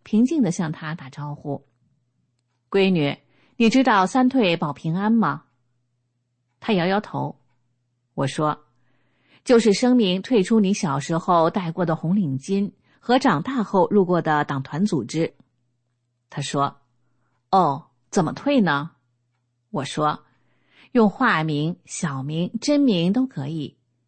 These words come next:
在海外的网站上退，我帮你上报。”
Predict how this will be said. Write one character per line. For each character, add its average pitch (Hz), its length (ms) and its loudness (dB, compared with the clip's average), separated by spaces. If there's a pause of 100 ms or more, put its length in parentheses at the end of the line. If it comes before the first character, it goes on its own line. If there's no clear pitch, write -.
(200)
在 175 200 2
海 147 220 -4
外 180 140 0
的 156 100 -2
网 151 160 -4
站 196 200 -4
上 143 200 -6
退， 139 380 -6 (340)
我 214 140 4
帮 285 200 2
你 233 80 0
上 151 280 -6
报。” 165 340 -2